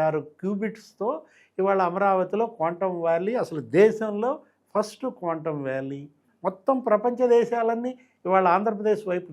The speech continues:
చూస్తున్నాయి. రాయలసీమని ఇవాళ ఏరోస్పేస్, డిఫెన్స్ హబ్‌గా మనం పెడుతున్నారు, మారుస్తున్నారు. అక్కడ గ్రీన్ హైడ్రోజన్ వ్యాలీ వస్తోంది. ప్రధాని మోడీ సంవత్సరంలో రెండు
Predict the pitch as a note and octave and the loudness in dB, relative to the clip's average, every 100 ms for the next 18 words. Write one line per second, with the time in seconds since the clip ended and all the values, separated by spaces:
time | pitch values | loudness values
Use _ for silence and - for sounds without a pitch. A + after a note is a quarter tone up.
0 | D3 E3 D#3+ D3+ D3+ D3+ E3+ _ _ - | -10 -10 -12 -10 -10 -10 -16 _ _ -2
1 | E3 G#3+ A#3 A3+ A3 A3+ A3+ A3+ G#3 F#3+ | 4 4 4 2 0 -2 0 0 2 2
2 | F3+ E3 F#3+ G#3+ G3+ - F#3+ F#3 - _ | 2 2 4 4 2 -2 -2 -2 -2 _
3 | _ _ _ B2 F#3 G#3 A#3 A3 - E3 | _ _ _ -2 0 0 -4 -6 -6 -6
4 | D#3+ E3+ F3+ D#3+ D3 D#3+ D3+ D#3 D#3 D3 | -4 -2 -2 -4 -10 -8 -10 -12 -14 -12
5 | C#3+ C#3+ D3+ _ _ _ C#3+ E3+ F3 - | -12 -14 -20 _ _ _ -6 -4 -4 -8
6 | D3+ D#3 C#3+ C#3+ D3 _ - - E3 G3+ | -12 -10 -10 -10 -16 _ -16 -6 -2 2
7 | G3 F#3+ F#3+ _ - C3 F#3 A#3+ A3+ E3 | 4 2 -2 _ -10 0 2 2 0 0
8 | G3 G3 G3+ G3+ G3 E3 D#3 F#3 G#3 G3+ | 0 2 2 2 -2 -2 0 2 2 2
9 | D#3 D3+ D#3+ D#3+ E3 D#3+ D3 D3 D3+ _ | -2 -2 -4 -4 -4 -4 -6 -12 -16 _
10 | _ _ _ _ _ _ - B2+ E3 A#3+ | _ _ _ _ _ _ -12 -2 2 2
11 | B3 A3+ A3+ A3+ B3+ A3 - D#3+ A3 A3 | 2 2 2 2 2 -2 -2 -2 -2 -2
12 | A3 A3 A3+ B3 F3+ E3+ | -2 -2 0 0 0 -2